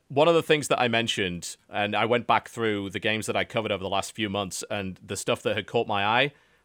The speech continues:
a lot of it is like, "For the love of God, make your game look interesting." Because, yes, when you have three hundred and fifty games in your review backlog,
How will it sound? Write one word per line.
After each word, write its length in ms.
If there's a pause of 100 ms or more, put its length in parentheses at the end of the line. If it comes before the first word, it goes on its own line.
(120)
a 40
lot 120
of 60
it 60
is 100
like, 320
"For 140
the 100
love 240
of 160
God, 260
make 240
your 120
game 260
look 320 (100)
interesting." 800 (500)
Because, 540
yes, 340
when 180
you 140
have 280
three 280
hundred 280
and 80
fifty 340
games 400
in 80
your 180
review 380
backlog, 680